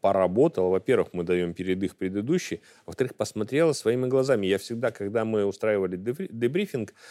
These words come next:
а, потому что, ну, психоэмоциональное, м, выгорание могло бы быть очень жёстким, да, я всегда говорил: «Ребят, посмотрите, насколько хрупок мир.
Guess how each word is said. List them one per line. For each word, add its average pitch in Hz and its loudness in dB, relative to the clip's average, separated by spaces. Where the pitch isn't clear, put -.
а, 92 2
потому 113 -2
что, 98 2
ну, 107 2
психоэмоциональное, 101 0
м, 87 -6
выгорание 101 2
могло 95 0
бы 98 2
быть 95 -2
очень 92 -6
жёстким, 95 -2
да, 127 0
я 104 -2
всегда 120 0
говорил: 123 4
«Ребят, 107 2
посмотрите, 143 -2
насколько 101 -6
хрупок - -8
мир. 82 -6